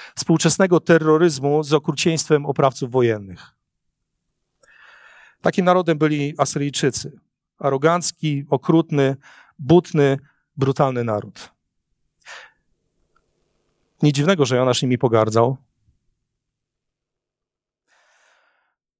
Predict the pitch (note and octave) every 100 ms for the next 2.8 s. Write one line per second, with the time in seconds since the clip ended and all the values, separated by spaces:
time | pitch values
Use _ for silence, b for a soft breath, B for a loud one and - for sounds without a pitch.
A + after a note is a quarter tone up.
0 | _ _ _ _ _ _ _ _ _ _
1 | _ - - C#3+ C#3+ G#3 G3 D3 F3+ D3+
2 | D3+ C#3+ C#3 - E3+ C#3+ B2 C#3+